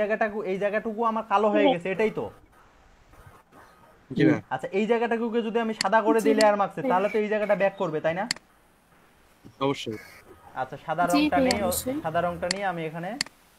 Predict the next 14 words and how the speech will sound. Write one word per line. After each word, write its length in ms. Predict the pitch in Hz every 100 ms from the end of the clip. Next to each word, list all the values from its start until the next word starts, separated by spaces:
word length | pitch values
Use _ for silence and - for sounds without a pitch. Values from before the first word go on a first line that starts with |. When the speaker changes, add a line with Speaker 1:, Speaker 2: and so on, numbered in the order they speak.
| _
Speaker 1:
এই 60 | 135
যে 60 | 131 147
সাদা 160 | 147 139
করে 140 | 123 107
দিচ্ছি। 220 | 110 - - - 135 - - - - -
আমার 140 | 165 180
কিন্তু 140 | 196 190
layer 180 | 196 196
মাস্ক 140 | 196 -
select 220 | 180 175 151
আছে, 100 | 156
এটা 100 | 147 143
মাথায় 180 | 131 135
রাখবেন। 220 | 110 110